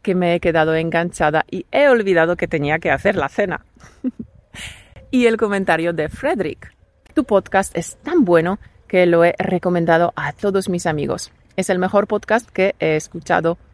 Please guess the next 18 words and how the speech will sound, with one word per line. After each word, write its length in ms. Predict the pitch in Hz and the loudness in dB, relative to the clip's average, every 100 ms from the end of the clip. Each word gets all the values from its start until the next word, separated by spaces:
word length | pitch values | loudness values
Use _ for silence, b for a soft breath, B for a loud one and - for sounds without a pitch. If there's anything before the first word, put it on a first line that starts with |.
| _ - | _ -10
nunca". 580 | 180 185 190 170 - - _ - - - - - | -2 2 2 0 -6 -12 _ -20 -20 -20 -18 -4
Gracias 540 | 180 185 - 196 214 | 0 0 0 -2 -4
por 340 | - 170 170 - - - _ | -4 -2 -2 -4 -16 -20 _
todos 340 | - 202 226 233 | 2 4 2 0
los 160 | 214 | -4
comentarios, 720 | - 185 175 175 165 170 - b b b b | -2 -2 0 2 2 2 -2 b b b b
nos 240 | 165 156 151 | -6 -2 0
ayudan 420 | 156 170 160 - - | 0 4 2 2 -4
un 120 | 180 | -2
montón. 480 | 160 147 - - - _ - B B - | -2 -4 -8 -10 -14 _ -20 B B 2
Y 200 | 294 320 | 4 6
colorín 460 | 233 202 175 175 180 | 4 4 4 2 0
colorado, 600 | 180 170 160 160 165 - | 0 2 2 2 2 0
este 220 | 175 180 | -2 -4
podcast 520 | 175 165 - 175 - | -4 -6 0 -2 -2
se 180 | - 175 | -4 0
ha 160 | 156 156 | 2 2
acabado. 520 | 156 160 175 151 | 0 2 2 0